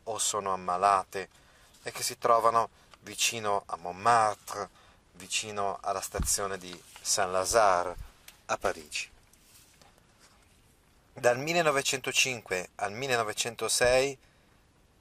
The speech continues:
c'è il periodo rosa. Picasso, influenzato da pittori spagnoli, dipinge con maggiore serenità, obiettività, equilibrio, quasi,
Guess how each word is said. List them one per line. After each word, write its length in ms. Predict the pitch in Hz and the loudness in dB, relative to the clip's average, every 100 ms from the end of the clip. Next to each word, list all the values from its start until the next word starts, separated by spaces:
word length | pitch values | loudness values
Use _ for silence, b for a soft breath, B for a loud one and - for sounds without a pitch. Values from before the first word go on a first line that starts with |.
| _ | _
c'è 160 | - 127 | 0 2
il 100 | 117 | 2
periodo 480 | - 120 123 107 107 | 0 0 0 2 2
rosa. 480 | 90 73 73 - - - _ _ _ _ | 2 0 -8 -14 -16 -20 _ _ _ _
Picasso, 640 | 110 - 123 113 - 127 - B B B | -6 2 2 2 -2 -2 -6 B B B
influenzato 640 | 101 - 107 104 127 110 | -14 -10 -8 -2 -2 0
da 120 | 101 | -4
pittori 360 | - - 113 104 | -6 -4 -2 -2
spagnoli, 600 | - 104 110 120 120 113 b b b | -2 -2 0 0 0 -6 b b b
dipinge 460 | - - 156 151 139 | -16 -12 -8 -6 -4
con 140 | 127 | -2
maggiore 360 | 123 117 135 123 | -2 0 0 2
serenità, 680 | - 113 110 104 - 101 90 | 2 0 -2 -4 2 4 4
obiettività, 880 | 92 101 98 - 98 92 107 98 | 0 -8 -10 -12 -14 0 4 4
equilibrio, 720 | 92 - 90 87 98 82 87 | 2 -2 -14 -12 -14 -12 -14
quasi, 460 | 78 92 87 82 87 | -4 0 0 -4 -16